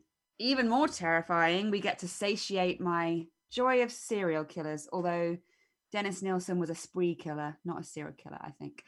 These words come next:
Um, but it's his Des. It's on I T V in this country, but I imagine it'll be sold onto Amazon or something similar. Um, but if you have I T V, you can stream it in the U K.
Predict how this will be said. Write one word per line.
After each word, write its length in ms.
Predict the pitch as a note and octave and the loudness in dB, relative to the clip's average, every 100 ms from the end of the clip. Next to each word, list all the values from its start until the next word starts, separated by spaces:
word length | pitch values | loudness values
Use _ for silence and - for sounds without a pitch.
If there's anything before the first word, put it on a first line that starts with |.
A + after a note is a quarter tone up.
| - - - | -20 -20 -6
Um, 380 | E3+ F3 E3+ E3+ | 0 2 2 0
but 160 | F3+ F3 | 0 0
it's 140 | F#3 F3+ | -2 -6
his 160 | F3 - - | -12 -6 2
Des. 400 | G3+ F#3+ D#3+ C#3+ - - | 4 6 4 0 -10 -8
It's 200 | F#3 A3 | -6 -4
on 200 | G#3+ G#3+ | -4 -4
I 200 | F#3+ A#3+ | -4 -2
T 260 | C4+ C4 A#3 | -2 0 0
V 500 | F#3 G#3 F3+ D#3 - | 0 0 4 4 2
in 260 | D#3+ D#3 D#3 | 0 0 0
this 240 | D#3 - | -2 -4
country, 760 | - D#3 C#3+ - D3+ D3+ E3 F3 | -6 -2 -2 -4 -4 0 0 0
but 100 | - | 0
I 100 | - | 2
imagine 380 | F3 F3+ G#3+ F#3+ | 2 2 0 -2
it'll 100 | E3+ | -2
be 100 | D#3 | -2
sold 520 | D3+ - E3+ E3 D#3 - E3+ | -4 -2 0 2 -2 -4 -4
onto 380 | E3 D3+ D#3 D3+ | -2 -2 -4 -4
Amazon 380 | E3 D#3+ D3+ D#3 | -4 -4 -2 -4
or 80 | D3 | -4
something 360 | F3 D#3+ C#3 C#3+ | -4 -4 -4 -6
similar. 480 | E3 D3+ B2 C#3 - - - - _ _ - | -4 -4 -2 -4 -8 -20 -20 -20 _ _ -6
Um, 380 | D#3 D3+ D#3 D3 | -4 -2 -4 -6
but 100 | - | -6
if 100 | - | -4
you 100 | E3+ | -2
have 280 | F3+ F3+ E3 - | 2 0 0 -6
I 160 | E3 | -6
T 240 | D3 - D#3+ | -6 -6 -6
V, 120 | D#3 D3+ | -2 -2
you 160 | - D#3 | -2 -4
can 140 | D#3+ | -6
stream 360 | D3 - D#3+ D#3 | -6 -4 -2 -2
it 140 | D3 | -4
in 180 | - D3+ | -4 -4
the 100 | D3 | -4
U 240 | C#3+ D3 C#3+ | -6 -8 -10
K. 520 | D#3+ C#3 C3 C#3 | -10 -10 -8 -10